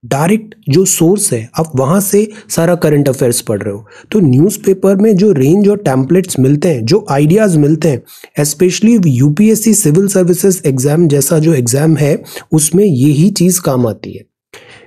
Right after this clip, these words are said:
न्यूज़पेपर पढ़ने से आपकी लैंग्वेज सही होती है, लैंग्वेज, आपका रीडिंग कॉम्प्रिहेंशन स्किल्स अच्छी होती है। So the idea is, हमें बस कॉन्सेप्ट रटना नहीं है, हमें overall हमारी लैंग्वेज भी रिफाइन करना है।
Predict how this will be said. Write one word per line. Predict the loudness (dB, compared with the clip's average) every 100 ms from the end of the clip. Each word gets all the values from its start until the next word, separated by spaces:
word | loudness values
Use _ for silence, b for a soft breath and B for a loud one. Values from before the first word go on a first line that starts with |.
| B 0
न्यूज़पेपर | 2 2 0 -2 0 -2
पढ़ने | 0 0 0
से | 0 -2
आपकी | -2 -6 -2 0
लैंग्वेज | 2 2 0 2 0
सही | -2 -2 -2 -2
होती | -6 -8 -12
है, | -10 -4
लैंग्वेज, | 0 0 -2 -6 -8
आपका | -8 -6 -2 -2 -4 B B -4
रीडिंग | 0 2 2 2
कॉम्प्रिहेंशन | 2 0 2 2 2 2 2 0
स्किल्स | 0 0 -2
अच्छी | -2 -4 -2 0
होती | 0 -2 -6 -10
है। | -12 B B
So | -4 -2
the | 0 0
idea | 0 2 2
is, | 2
हमें | 2 2 2 2
बस | 0 -2
कॉन्सेप्ट | -6 -8 -2 0 0 -2 -4 -2
रटना | -2 -2 0 2
नहीं | 2 2
है, | 0 -6 -2
हमें | 2 2
overall | 2 2 2 2 2
हमारी | 2 2 2
लैंग्वेज | 2 2 2 2 2
भी | 2
रिफाइन | 0 0 0 2
करना | 0 -2
है। | -6